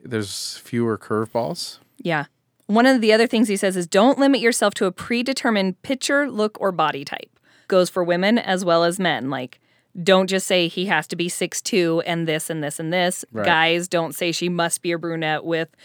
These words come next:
Speaker 2: blah, blah, blah, and blah, blah, blah. Um, this is probably my biggest piece of advice that comes out of this is don't make a first date out to be bigger than, bigger a deal than it is, no matter how smitten you may be. Um,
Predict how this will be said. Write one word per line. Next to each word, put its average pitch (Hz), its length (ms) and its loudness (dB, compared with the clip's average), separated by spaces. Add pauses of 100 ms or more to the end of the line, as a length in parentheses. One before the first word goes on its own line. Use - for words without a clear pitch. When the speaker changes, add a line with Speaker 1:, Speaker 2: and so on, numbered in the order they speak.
(180)
Speaker 2:
blah, 175 320 2
blah, 170 120 2
blah, 160 260 4
and 156 120 0
blah, 151 180 -2
blah, 139 140 -8
blah. 101 200 -8 (540)
Um, 202 520 4
this 254 340 2
is 320 80 2
probably 220 380 4
my 175 200 4
biggest 175 580 -2
piece 233 200 -4
of 226 80 -6
advice 220 640 0 (140)
that 190 180 0
comes 208 240 0
out 196 120 4
of 196 80 0
this 214 160 -2
is 190 160 -4
don't 226 280 4
make 302 200 2
a 294 40 0
first 226 300 0
date 190 260 2
out 180 280 0 (420)
to 220 100 -2
be 196 140 -2
bigger 185 380 2
than, 185 220 2 (460)
bigger 220 240 6
a 220 60 8
deal 185 220 2
than 175 120 2
it 165 140 -4
is, 156 320 -6 (220)
no 196 320 4
matter 233 280 6
how 220 160 0
smitten 185 400 -2
you 170 120 -2
may 147 160 -4
be. 143 280 -14 (440)
Um, 170 400 2